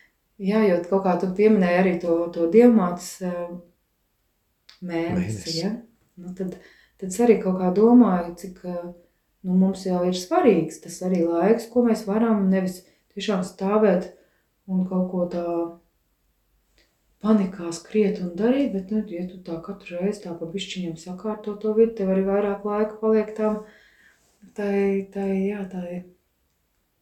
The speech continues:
Speaker 1: tam mieram un filozofijai. Nu, vai arī otrs variants, darīt un domāt. Darīt un lūgt, tad tev tas var būt vairāk. Man atkal domāt, ja par jauniem projektiem, un ko es vēl varu izdarīt,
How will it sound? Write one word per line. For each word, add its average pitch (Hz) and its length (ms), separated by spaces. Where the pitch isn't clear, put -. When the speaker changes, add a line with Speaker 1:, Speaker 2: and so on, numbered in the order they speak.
Speaker 1:
tam 190 200
mieram 175 400
un 202 80
filozofijai. 175 840
Nu, 381 160
vai 208 160
arī 180 160
otrs 196 280
variants, 165 420
darīt 220 560
un 254 140
domāt. 285 440
Darīt 180 500
un 175 100
lūgt, 196 540
tad 180 160
tev 175 260
tas - 180
var 165 140
būt 165 180
vairāk. 190 460
Man 180 180
atkal 160 340
domāt, 180 540
ja 165 160
par 175 160
jauniem 175 440
projektiem, 180 600
un 170 100
ko 180 160
es 170 160
vēl 185 160
varu 185 220
izdarīt, 208 480